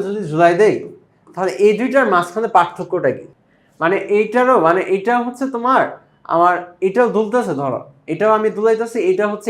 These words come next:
এইভাবে, এইভাবে দুলবে, মুভ করবে, রাইট? যদি আমি একটু সরাই দিই, এইভাবে, এইভাবে চড়তেছে, এই দুইটার মধ্যে পার্থক্য কি আসলে? ম্যাথমেটিক্যাল চিন্তা করবো সবসময়, এই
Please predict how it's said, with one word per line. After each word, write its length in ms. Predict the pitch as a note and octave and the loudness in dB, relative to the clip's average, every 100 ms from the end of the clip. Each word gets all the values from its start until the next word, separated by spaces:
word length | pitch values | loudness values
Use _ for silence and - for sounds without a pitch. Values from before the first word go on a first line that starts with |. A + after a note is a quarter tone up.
| G3+ | 4
এইভাবে, 260 | G#3 G#3 G3+ | 4 2 0
এইভাবে 240 | G3 F#3 F3+ | -2 -2 -4
দুলবে, 220 | E3+ F#3 C#3 C#3+ | -4 -4 -4 -6
মুভ 100 | D3 - | -6 -6
করবে, 180 | C#3 A#2+ D3 | -4 0 0
রাইট? 180 | D3+ - - _ _ _ _ _ _ | -2 -8 -20 _ _ _ _ _ _
যদি 120 | D#3 | -4
আমি 80 | F#3 F3+ | -2 -2
একটু 140 | - F3 C3+ | -2 -6 -4
সরাই 220 | E3+ E3 D#3+ | -2 -2 -2
দিই, 120 | B2 - _ _ _ _ _ _ | -6 -8 _ _ _ _ _ _
এইভাবে, 220 | E3+ F#3+ G3 | 0 2 2
এইভাবে 180 | G3 F#3+ | 0 -2
চড়তেছে, 360 | F#3+ F#3+ G3 - - | -4 -4 -6 -6 2
এই 60 | G3+ | 4
দুইটার 220 | G#3+ C4 B3+ | 4 2 2
মধ্যে 160 | C4 C4 | 2 2
পার্থক্য 380 | E3+ - G3+ G3 E3+ | 2 0 -12 -10 -8
কি 80 | C3 - | -8 -12
আসলে? 260 | - C3+ A3+ - _ _ _ _ _ _ _ - - - - _ _ _ _ _ _ _ _ _ _ _ _ _ _ _ _ _ _ _ _ _ _ _ _ _ _ _ _ _ _ _ _ _ _ _ _ _ D#3 | -12 -10 -10 -12 _ _ _ _ _ _ _ -20 -20 -20 -20 _ _ _ _ _ _ _ _ _ _ _ _ _ _ _ _ _ _ _ _ _ _ _ _ _ _ _ _ _ _ _ _ _ _ _ _ _ -4
ম্যাথমেটিক্যাল 500 | F3+ G3+ A3 G3 E3 D#3 | -4 -2 0 2 0 -2
চিন্তা 200 | D3 C#3 | -6 -6
করবো 160 | C3+ B2 A#2+ | -6 -6 -8
সবসময়, 440 | B2 - - B2+ _ _ _ _ _ _ | -14 -14 -18 -18 _ _ _ _ _ _
এই 60 | - | 0